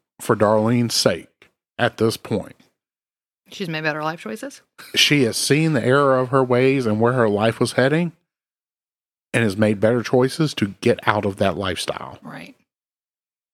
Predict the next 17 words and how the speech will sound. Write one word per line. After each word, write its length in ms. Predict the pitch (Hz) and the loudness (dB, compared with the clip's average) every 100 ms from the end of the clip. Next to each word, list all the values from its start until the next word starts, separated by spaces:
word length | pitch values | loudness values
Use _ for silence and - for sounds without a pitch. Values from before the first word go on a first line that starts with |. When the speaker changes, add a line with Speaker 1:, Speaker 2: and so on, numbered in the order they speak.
| _ _ _ _ | _ _ _ _
Speaker 1:
'Cause 460 | - 101 95 92 - - | -2 -2 -2 -6 -8 -4
if 140 | 113 | 0
she 180 | - 113 | 2 0
didn't, 360 | 101 113 135 | 2 0 0
it's 240 | 123 117 113 | 0 0 0
only 180 | 110 110 | 2 2
a 40 | |
matter 260 | 107 113 110 | 2 2 0
of 60 | |
time 240 | - 117 110 | 2 0 0
before 280 | 101 107 104 | -2 -2 0
she 280 | - 117 101 | -2 -2 -4
ends 180 | 104 | -2
up 300 | 104 101 - - _ _ _ _ _ _ _ _ | -2 -2 -6 -20 _ _ _ _ _ _ _ _
dead 380 | 107 117 113 113 113 | 0 2 2 0 -2
or 200 | - 101 | -2 -2
whatever. 760 | 98 95 101 92 90 - - | -2 0 0 2 -2 -6 -18